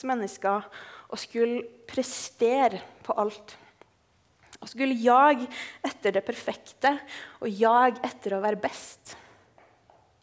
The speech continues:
Men bønn handler ikke om prestasjon. At man skal vise Gud eller andre hvor flink man er. Jeg tenker at bønn handler om relasjon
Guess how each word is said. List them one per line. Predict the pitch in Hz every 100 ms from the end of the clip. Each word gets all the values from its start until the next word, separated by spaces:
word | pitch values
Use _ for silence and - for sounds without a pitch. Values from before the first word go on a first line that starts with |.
| _ _ _ _ _ _ _ _ - - -
Men | 247 277
bønn | 254 302 359 320
handler | 349 320 233 -
ikke | - - -
om | 208 226
prestasjon. | 226 262 - 277 - 330 339 - - - _ _ _ _ - - -
At | 233 240
man | 220
skal | 220 240 214
vise | 247 269 - 208
Gud | 208 262 302 285 -
eller | 220 220 -
andre | 254 226 196 202 240 240
hvor | 226
flink | 226 - 240 240 320 - 349
man | 302
er. | 240 - - _ _ _ _ _ _ - - - - - _ -
Jeg | 233 262
tenker | 254 247 214 214 214
at | - 214 190
bønn | 220 214 233 247
handler | 233 202 190
om | 185 190
relasjon | 190 - - - 262 302